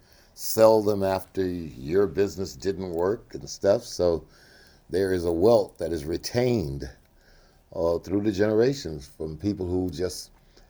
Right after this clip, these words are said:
happen to have gotten a fishing license way back in the day that they've been able to pass down to their relatives,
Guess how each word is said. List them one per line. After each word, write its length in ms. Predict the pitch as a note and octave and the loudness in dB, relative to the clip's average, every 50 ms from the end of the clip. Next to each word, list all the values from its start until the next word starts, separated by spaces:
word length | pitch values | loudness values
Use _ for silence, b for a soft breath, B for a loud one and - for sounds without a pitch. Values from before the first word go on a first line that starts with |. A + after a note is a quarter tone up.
| b b _ | b b _
happen 340 | - G#2 G#2 G2+ - F#2 E2+ | 0 0 0 0 -2 -4 -2
to 40 | F2 | -2
have 160 | F2 E2+ E2 | -2 0 0
gotten 280 | F2 F#2 F2+ F2 F2 | 0 0 0 0 -2
a 40 | E2+ | -6
fishing 520 | - - - - A#2+ B2+ - - A#2 G2+ G2 | -8 -8 0 2 2 4 4 2 0 2 2
license 520 | G2 G2+ G#2 A2 - - A#2 A#2 G#2+ E2 | 2 2 2 2 0 -2 -4 -4 -4 -2
way 200 | C#2+ F2+ F#2+ G2+ | 0 2 2 4
back 260 | F#2+ G#2+ G#2 G2+ - | 4 4 2 2 0
in 80 | G#2 G2+ | -2 -2
the 80 | F#2+ | -2
day 300 | F2+ E2+ G2 G2+ G2+ G2+ | 0 2 2 4 4 2
that 200 | G#2 F#2+ - - | 0 -4 -6 -4
they've 240 | - F2 F2+ G2 F#2 | -2 0 0 0 0
been 160 | F2 G2+ G2 | 0 -2 -2
able 300 | G2 G2 F#2+ F2+ F#2 F2+ | 0 0 0 0 0 -2
to 40 | F2 | -4
pass 340 | - G2 F#2+ G2 G2 G2 - | -2 2 2 2 2 2 0
down 320 | - G2+ F#2+ F#2 G2 G2+ | -2 -2 -2 -2 -2 -4
to 100 | G2+ - | -6 -6
their 200 | G2+ G#2+ A#2 A#2+ | -6 -4 -4 -2
relatives, 600 | G#2 F#2+ E2+ E2+ F#2+ G2+ - A#2+ C3 D#3+ E3 - | 0 0 2 2 0 -2 -2 -2 -4 -4 -4 -8